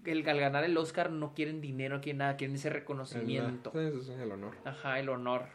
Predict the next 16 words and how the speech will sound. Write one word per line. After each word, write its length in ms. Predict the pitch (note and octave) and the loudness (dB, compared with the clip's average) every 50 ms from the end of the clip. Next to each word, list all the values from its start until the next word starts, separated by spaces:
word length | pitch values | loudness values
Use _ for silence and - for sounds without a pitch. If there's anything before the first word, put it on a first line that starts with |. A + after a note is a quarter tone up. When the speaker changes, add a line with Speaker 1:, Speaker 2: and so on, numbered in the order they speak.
| - - _ _ - - _ _ _ _ | -20 -20 _ _ -20 -20 _ _ _ _
Speaker 1:
Entonces, 880 | C3 C#3 C3+ C#3 C3 C3 C3 B2 B2 - C3 C3+ C#3 C#3 C#3 C#3 C#3 D3 | -8 -8 -4 -4 -4 -4 -4 -6 -4 0 2 2 2 2 2 4 6 6
Speaker 2:
Sí, 140 | D#3+ D#3+ D#3 | 8 8 6
yo 100 | D#3 D3+ | 6 4
pensé, 200 | E3 D#3+ D#3 - | 4 0 0 -2
yo 280 | E3 D3+ D#3+ E3+ F3 F3 | 6 10 10 12 12 10
me, 100 | F3+ F#3+ G3 F#3 D3+ C3+ D3 | 8 6 6 6 4 4 4
Speaker 1:
yo, 120 | D#3+ E3+ | 2 4
Speaker 2:
me 100 | D3 D3 | 6 4
lo 60 | C#3+ | 6
Speaker 1:
yo 120 | - F3+ F#3+ | 10 10 10
hasta, 140 | G#3+ G#3 - | 10 8 6
Speaker 2:
pregunto. 220 | C4+ B3+ - G3+ | 4 2 4 2
Speaker 1:
hasta 200 | G3+ F#3+ - - D3+ | -2 -2 0 0 0
donde 200 | C#3+ C#3 C3+ C3 | 0 0 -2 -4
sé, 200 | - - D#3 E3+ | -2 -2 -2 -2
no, 400 | F3 E3 C#3+ C3+ C3 A#2+ G#2 - | -2 -2 0 0 0 -2 -2 -4